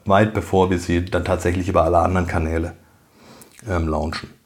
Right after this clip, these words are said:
Nun wünsche ich Ihnen aber erstmal viel Spaß mit diesem Wissensvorsprung und freue mich, von Ihren Umsetzungserfolgen zu hören und zu lesen. Wann immer Sie Fragen haben, bitte zögern Sie nicht, rufen Sie mich einfach an.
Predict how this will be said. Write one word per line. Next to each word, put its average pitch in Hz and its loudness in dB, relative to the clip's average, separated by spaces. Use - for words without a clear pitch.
Nun 117 6
wünsche 185 8
ich 165 4
Ihnen 135 4
aber 110 4
erstmal 120 2
viel 202 4
Spaß 147 2
mit 107 -4
diesem 101 -2
Wissensvorsprung 143 -2
und 107 -4
freue 113 6
mich, 139 0
von - -6
Ihren 135 4
Umsetzungserfolgen 107 2
zu 78 -12
hören 110 2
und 139 -6
zu 151 0
lesen. 87 -2
Wann 98 -2
immer 165 6
Sie 107 0
Fragen 160 4
haben, 135 4
bitte 131 4
zögern 131 4
Sie 117 2
nicht, 110 0
rufen 117 4
Sie 92 -2
mich 90 -4
einfach 85 -6
an. 107 2